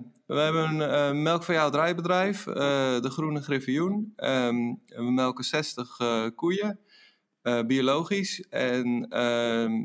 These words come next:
ja, we hebben daar vervolgens zijtakken aan toegevoegd. Eh, eigenlijk allemaal met, eh, het doel om, eh, ons, eh, product rechtstreeks aan de klanten, eh, te verkopen. Eh, omdat we zo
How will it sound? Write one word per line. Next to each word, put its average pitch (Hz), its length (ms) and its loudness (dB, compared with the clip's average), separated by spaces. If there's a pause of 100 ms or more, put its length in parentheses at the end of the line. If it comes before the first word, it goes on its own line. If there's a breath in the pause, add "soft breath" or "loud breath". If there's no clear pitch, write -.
(120)
ja, 127 260 2
we 120 60 4
hebben 123 220 2
daar 123 240 2
vervolgens 123 600 -2
zijtakken 139 640 0
aan 139 240 0
toegevoegd. 147 720 -6 (360 soft breath)
Eh, 120 320 0
eigenlijk 156 320 2
allemaal 156 380 2
met, 147 340 0
eh, 131 400 2
het 120 220 0
doel 165 380 2
om, 131 560 0
eh, 120 540 0
ons, 123 520 -2
eh, 117 180 -2
product 127 400 0
rechtstreeks 131 920 -2 (520)
aan 120 180 2
de 117 100 0
klanten, 160 640 2
eh, 143 200 2
te 147 200 -4
verkopen. 165 680 0 (540 soft breath)
Eh, 127 300 0
omdat 143 340 2
we 131 120 0
zo 139 400 2